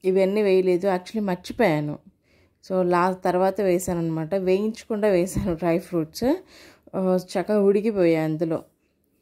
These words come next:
So, ఇలాగా సేమియాను మనం వేయించుకోవాలి నేతిలో. వేయించుకున్న తర్వాత చూసారు కదా, లైట్గా కలర్ చేంజ్ అయింది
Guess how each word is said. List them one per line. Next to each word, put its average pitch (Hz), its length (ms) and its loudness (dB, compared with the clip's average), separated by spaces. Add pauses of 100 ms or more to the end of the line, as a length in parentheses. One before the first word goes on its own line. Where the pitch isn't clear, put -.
(1900)
So, 254 80 2
ఇలాగా 226 460 2
సేమియాను 214 520 0
మనం 208 240 -2
వేయించుకోవాలి 196 640 -2
నేతిలో. 185 440 0
వేయించుకున్న 196 500 -2
తర్వాత 185 400 -2
చూసారు 202 220 -4
కదా, 196 160 -2
లైట్గా 185 440 0
కలర్ 190 400 0
చేంజ్ 185 220 0
అయింది 180 200 -2